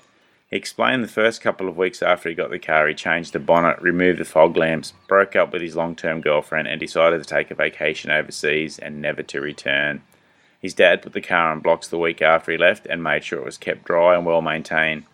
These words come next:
Even kept the registration paid for many years. I was gobsmacked. The old thing had covered maybe two hundred miles in all that time and still had the same air in the tyres. So I made an offer significantly more than I sold it for.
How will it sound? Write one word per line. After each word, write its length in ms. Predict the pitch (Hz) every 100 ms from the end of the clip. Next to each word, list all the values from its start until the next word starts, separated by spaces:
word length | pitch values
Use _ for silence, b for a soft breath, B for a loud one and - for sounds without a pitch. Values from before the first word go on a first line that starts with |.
| _ b b b b
Even 260 | - 98 98
kept 160 | 90
the 100 | -
registration 680 | 87 87 82 - 82 85 -
paid 280 | 80 80 80
for 100 | 78
many 400 | 78 80 82 80
years. 480 | 76 73 69 71 - _ _ _ _ _ _
I 100 | -
was 140 | 98 -
gobsmacked. 600 | 73 69 - - - _ _ _ _ _ _ _ _
The 80 | -
old 200 | 113 104
thing 140 | 104
had 140 | 98 82
covered 280 | 95 90
maybe 280 | 87 90 87
two 220 | 90 120
hundred 320 | 104 98 90 90
miles 520 | 90 90 87 80 - _ _
in 80 | -
all 140 | 92
that 180 | 95 73
time 380 | - 90 87 80
and 160 | 90 92
still 200 | - 104
had 120 | 87
the 60 | -
same 260 | 98 87
air 140 | 80 78
in 80 |
the 60 | 80
tyres. 500 | - 80 82 71 - _ b b
So 160 | - 147
I 40 |
made 220 | 147 104
an 100 | 87
offer 200 | 98 95
significantly 720 | 85 85 87 113 113 85 92
more 280 | 87 87 87
than 100 | 82
I 80 | 76
sold 360 | - 85 87 87
it 100 | -
for. 320 | 71 71